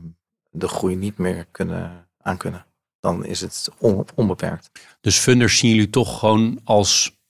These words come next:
Speaker 2: risicovoller wat dat betreft? Of is het puur de rol van de s-, Europese Centrale Bank, eh, als het gaat om het verstrekken van funding?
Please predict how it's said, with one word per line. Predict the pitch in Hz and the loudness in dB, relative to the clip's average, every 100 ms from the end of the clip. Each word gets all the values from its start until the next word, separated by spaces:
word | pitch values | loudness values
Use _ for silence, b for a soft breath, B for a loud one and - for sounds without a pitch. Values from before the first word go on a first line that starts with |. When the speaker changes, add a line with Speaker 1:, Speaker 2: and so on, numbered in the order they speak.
| _ | _
Speaker 2:
risicovoller | - 101 104 101 104 - 110 92 | -6 -2 -2 0 0 0 0 2
wat | 92 90 | 0 0
dat | 98 | -2
betreft? | 85 - 95 - | -2 -4 -4 -2
Of | 120 - | -6 -2
is | 107 | -2
het | 92 | -2
puur | - 113 | 0 2
de | 98 | 4
rol | 95 101 | 4 2
van | 104 98 | 2 0
de | 95 | 0
s-, | - | -2
Europese | - 101 95 98 - | -4 -4 0 0 0
Centrale | 90 98 95 | -2 0 0
Bank, | 90 92 90 - - - | 2 0 0 -6 -14 -6
eh, | 104 | -6
als | 107 101 | -4 -4
het | - | -2
gaat | 92 | 0
om | 98 | 0
het | 90 | -2
verstrekken | - 98 - | -4 -6 -6
van | 101 | -6
funding? | 90 95 87 85 | -4 -2 -2 -4